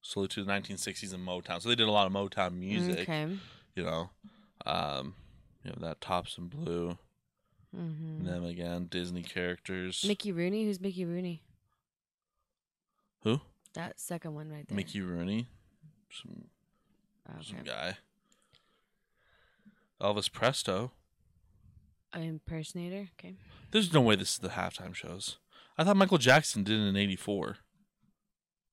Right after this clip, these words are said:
Speaker 1: What?
Speaker 2: Maybe not.
Speaker 1: Who the f-,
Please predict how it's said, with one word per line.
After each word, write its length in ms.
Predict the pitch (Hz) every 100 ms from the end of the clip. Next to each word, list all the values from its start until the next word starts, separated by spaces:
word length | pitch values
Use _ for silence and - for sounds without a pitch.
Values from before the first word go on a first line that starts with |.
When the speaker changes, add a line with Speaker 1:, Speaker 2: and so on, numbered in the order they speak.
| _ _ _ _ _
Speaker 1:
What? 380 | - 185 - - _ _ _ _ _ _ _ _ _ _ _ -
Speaker 2:
Maybe 200 | 175 220
not. 180 | 254 - - - - _ _ _ _ _ _ _ _ _ _ _ _ _ _ _ _
Speaker 1:
Who 120 | -
the 40 | 240
f-, 120 | -